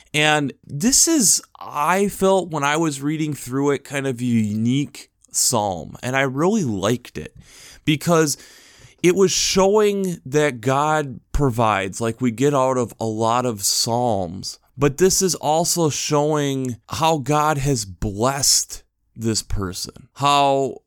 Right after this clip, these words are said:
God is constantly working with the person to protect them, to be with them, to help them so that they can rejoice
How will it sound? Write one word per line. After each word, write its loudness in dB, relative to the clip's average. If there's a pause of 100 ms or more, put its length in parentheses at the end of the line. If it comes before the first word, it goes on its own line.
(220)
God 2
is -2 (120)
constantly -2
working 0
with 0
the -4
person -4 (120)
to -2 (100)
protect 0
them, -12
to 2
be -2
with -2
them, -8
to -2
help -4
them 0 (340)
so 0
that -2
they 0
can -4 (180)
rejoice 2